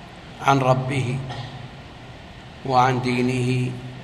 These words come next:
وعن نبيه، لن يستطيع الجواب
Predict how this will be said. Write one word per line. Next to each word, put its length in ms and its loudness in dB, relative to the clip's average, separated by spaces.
وعن 360 2
نبيه، 720 0
لن 380 6
يستطيع 760 2
الجواب 560 0